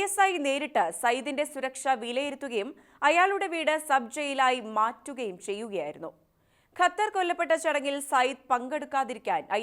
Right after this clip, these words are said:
എസ് ഐ ശക്തമായി ഇടപെടുകയും ചെയ്തു. ഇപ്പോൾ ലഷ്കർ-ഇ-ത്വയ്ബ കമാൻഡർ ഫറൂഖ് അഹമ്മദാണ് പഹൽഗാം ആക്രമണത്തിൽ മുഖ്യ പങ്ക് വഹിച്ച ആളെന്നാണ്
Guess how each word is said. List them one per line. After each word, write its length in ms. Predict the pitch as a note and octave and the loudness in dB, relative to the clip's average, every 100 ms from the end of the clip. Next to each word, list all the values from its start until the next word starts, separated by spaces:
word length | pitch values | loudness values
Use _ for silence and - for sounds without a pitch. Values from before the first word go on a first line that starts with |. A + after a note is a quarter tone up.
| B3 | -2
എസ് 140 | B3 B3+ | -4 -4
ഐ 40 | B3+ - | -6 -6
ശക്തമായി 680 | A#3+ A3+ _ - C4 A3 E3+ - | -6 -6 _ -8 -6 -4 -6 -8
ഇടപെടുകയും 480 | G3+ A3 A3 D#3 D3+ D3 | -6 -6 -6 -8 -12 -12
ചെയ്തു. 180 | D#3+ F#3+ _ _ _ _ _ _ - F4 | -10 -10 _ _ _ _ _ _ -8 -6
ഇപ്പോൾ 260 | - G4 G4 F4+ C4 C4+ | 0 4 4 4 2 4
ലഷ്കർ-ഇ-ത്വയ്ബ 720 | C4+ - F#4+ F#4+ E4 D#4+ C#4 C4+ C#4 | 0 -2 -4 -4 -2 -2 0 0 0
കമാൻഡർ 480 | A#3+ A#3+ A3+ A#3 A#3 - _ D#4 | 0 0 2 2 2 -14 _ 2
ഫറൂഖ് 400 | D#4 F#4 G4 C#4 | 2 2 -2 -4
അഹമ്മദാണ് 560 | B3+ C4 B3+ F#3 D#3 C#3+ | -2 -2 2 0 0 -4
പഹൽഗാം 480 | A3 A#3 A#3+ B3+ B3+ B3 A#3 | 2 2 4 4 4 4 2
ആക്രമണത്തിൽ 520 | B3+ C#4+ C#4 C4+ C4+ A#3 | 2 -8 -6 -4 -4 -4
മുഖ്യ 280 | A#3 - D4+ C4+ | -8 -6 -6 -2
പങ്ക് 220 | B3 A#3 A#3+ | -4 -2 -4
വഹിച്ച 260 | A#3+ A#3 A#3+ G#3 G#3+ | -4 -2 0 4 4
ആളെന്നാണ് 480 | A3+ A#3+ A3+ D#3 | 2 -2 -6 -6